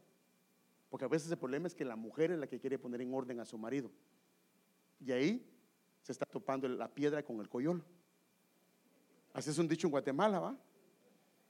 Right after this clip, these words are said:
¿Cómo se llamaría? ¿Sí sabe qué es coyol?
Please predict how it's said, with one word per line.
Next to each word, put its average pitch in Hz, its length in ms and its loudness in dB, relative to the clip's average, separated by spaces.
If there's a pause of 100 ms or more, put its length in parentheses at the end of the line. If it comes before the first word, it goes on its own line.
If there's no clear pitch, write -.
(440)
¿Cómo 196 180 4
se 196 120 2
llamaría? 156 520 2 (100)
¿Sí 220 160 0
sabe 240 220 4
qué 214 80 0
es 233 100 0
coyol? 254 280 2